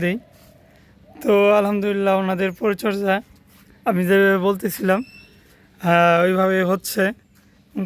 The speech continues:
ফলাফল অনেক ভালো হইতেছে। এই যে দেখুন, প্রত্যেকটা গাছে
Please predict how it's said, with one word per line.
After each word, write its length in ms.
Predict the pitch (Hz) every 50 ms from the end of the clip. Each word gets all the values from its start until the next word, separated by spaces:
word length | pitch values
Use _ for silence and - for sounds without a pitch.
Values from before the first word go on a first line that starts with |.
| 165 -
ফলাফল 360 | 208 202 226 214 208 202 196 196 196
অনেক 120 | 202 202 185 165 165
ভালো 140 | 160 185 185 170
হইতেছে। 380 | 165 147 175 165 147 151 151 139 - _ _ _ _ _ _ _ _ - - _ - 233
এই 40 | 180
যে 60 | 180 170 185
দেখুন, 220 | 196 170 190 196 208 262 - - _ _ _ _ _ _ _ _ - - - - _ _ -
প্রত্যেকটা 560 | - 226 208 - - 240 202 - - - 233 208 196
গাছে 260 | 202 190 - - 202